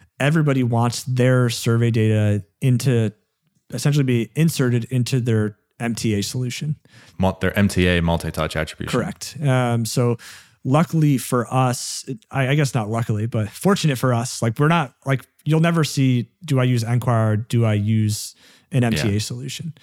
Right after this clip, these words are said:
Speaker 2: Yeah.
Speaker 1: Um, it's very much complementary. And, like, we get calls all the time of, like, "How do I get my data into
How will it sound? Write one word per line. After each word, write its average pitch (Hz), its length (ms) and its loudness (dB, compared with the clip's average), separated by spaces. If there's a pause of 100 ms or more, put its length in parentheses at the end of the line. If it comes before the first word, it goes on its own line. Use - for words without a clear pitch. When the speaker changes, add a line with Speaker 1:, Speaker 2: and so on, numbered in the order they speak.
(140)
Speaker 2:
Yeah. 127 400 0
Speaker 1:
Um, 110 180 0
it's 131 160 -2
very 127 400 0
much 120 240 -2
complementary. 117 640 0
And, 110 180 0
like, 110 200 -2
we 120 140 0
get 113 180 0
calls 110 340 -2
all 107 100 0
the 104 120 -2
time 120 380 0
of, 101 80 -2
like, 107 140 -4
"How 131 140 -2
do 131 100 2
I 120 80 2
get 117 160 0
my 107 120 0
data 107 460 0
into 101 580 0